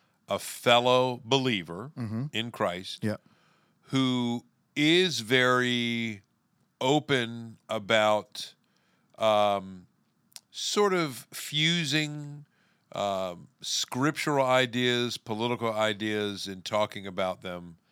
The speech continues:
Speaker 1: um, sort of simultaneously. Uh, maybe a way to say it is, um, the mission of the Christian or the mission of the church, how much does it intersect with politics?
Speaker 2: Mm-hmm.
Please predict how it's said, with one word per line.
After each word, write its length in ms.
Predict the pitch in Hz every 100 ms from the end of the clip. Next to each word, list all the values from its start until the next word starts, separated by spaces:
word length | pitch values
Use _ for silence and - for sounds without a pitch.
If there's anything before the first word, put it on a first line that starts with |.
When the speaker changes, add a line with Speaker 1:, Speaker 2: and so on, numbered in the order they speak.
| _ _ _ -
Speaker 1:
um, 580 | 98 92 90 87 85 82 _ _ _ _ _ _ -
sort 220 | - 110
of 80 | -
simultaneously. 1120 | 113 104 87 - 104 82 - - - - - _ _ _ _ _
Uh, 600 | 101 98 95 92 92 90 87
maybe 440 | 110 117 135 131 123
a 60 |
way 200 | 113 110
to 100 | 104
say 360 | 92 - 104 101
it 60 | 98
is, 540 | 98 92 90 85 - - _ _ _ -
um, 540 | 98 95 90 85 85 - _ _ -
the 180 | 92
mission 680 | 101 107 120 135 - 131 113
of 280 | 113 107 92
the 100 | 95
Christian 580 | - 139 135 - 101 95
or 200 | 90 98
the 100 | 95
mission 380 | 98 107 - 98
of 120 | 85
the 60 | 85
church, 640 | - 117 104 85 85 - _ - - _ _
how 340 | - 139 143
much 340 | 127 123 117 -
does 200 | 117 101
it 120 | 101
intersect 720 | 98 90 - - 139 - -
with 320 | 95 82 _
politics? 680 | - 85 - - - - -
Speaker 2:
Mm-hmm. 280 | 113 107